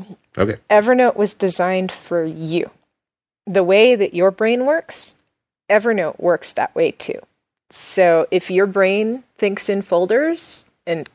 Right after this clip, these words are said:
Speaker 2: cabinets and stuff like that, then set it up that way. If your
Speaker 1: Hmm.
Speaker 2: brain is like a big old Hadoop cloud like mine is, then set it up that way. I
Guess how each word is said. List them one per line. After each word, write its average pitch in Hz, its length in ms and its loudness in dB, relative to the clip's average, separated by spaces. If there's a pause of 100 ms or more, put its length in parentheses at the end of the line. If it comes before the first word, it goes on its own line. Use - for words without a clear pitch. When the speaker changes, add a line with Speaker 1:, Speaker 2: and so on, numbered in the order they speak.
Speaker 2:
cabinets 214 560 -2
and 220 100 -2
stuff 220 280 -2
like 226 160 -2
that, 262 260 0 (520)
then 180 260 0
set - 400 2
it 208 80 2
up 190 160 -2
that - 180 -2
way. - 240 -8 (400)
If 202 160 0
your 196 120 2
Speaker 1:
Hmm. 185 80 0
Speaker 2:
brain 202 380 2 (300)
is 190 180 2
like 170 140 4
a 180 60 2
big 180 240 0
old 185 200 2
Hadoop 190 360 -2
cloud 202 460 2
like 175 180 -2
mine 170 220 -2
is, 269 360 -2 (420)
then 185 220 0
set 202 240 0
it 208 80 2
up 214 120 2
that 160 300 0
way. - 280 -6 (480)
I 208 640 2